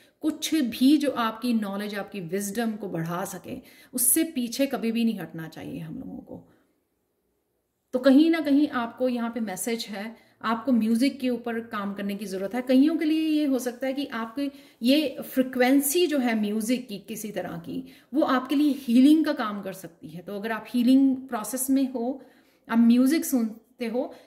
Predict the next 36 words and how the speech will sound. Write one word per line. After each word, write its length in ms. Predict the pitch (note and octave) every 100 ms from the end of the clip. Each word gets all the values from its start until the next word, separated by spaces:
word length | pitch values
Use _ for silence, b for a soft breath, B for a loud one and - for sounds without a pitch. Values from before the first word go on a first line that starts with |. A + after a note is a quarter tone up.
| _
तो 120 | C#4+
आपको 300 | D4 C4 C4
फिगर 340 | D4+ B3+ A#3 G#3+
आउट 180 | C#4+ -
करना 300 | A#3+ G#3+ G#3
है 160 | A#3
कि 140 | B3+ C4+
म्यूजिक 500 | A3+ A#3 A#3+ D#4 D#4
की 80 |
कौन 300 | D#4+ B3 B3
सी 160 | C4 D#4+
फ्रीक्वेंसी 840 | - B3 - G#3 A3+ B3 C#4 D#4+
है 240 | A#3+ G3+ F#3
जो 140 | G#3
आपको 300 | G3 G3 A3+
हील 340 | A3+ A3+ A#3
करने 300 | A3+ A3 G3+
में 140 | G#3+ G#3
बहुत 240 | F#3 F#3+
ज़्यादा 180 | F#3 F3+
आपकी 320 | A3+ G#3 -
हेल्प 260 | A3+ G3 F#3+
कर 120 | F3+
रही 220 | D#3+ E3 E3+
है। 120 | F#3
जैसे 260 | A3+ A3+
मैं 240 | B3 A#3+ A#3+ B B B
हीलिंग 340 | B3+ B3+ C4 G#3
बॉल, 340 | G3 G3 G#3
अ, 440 | - - G3 F3+ - F3+ -
सॉरी, 420 | - - - E3 D#3+ B -
सिंगिंग 520 | C#4 C#4 C#4 C#4+ G3+
बॉल 300 | G3+ G#3+ G#3+
यूज़ 320 | G3+ G3+ -
करती 300 | F#3 E3 F3+
हूँ 440 | F#3 C4 - _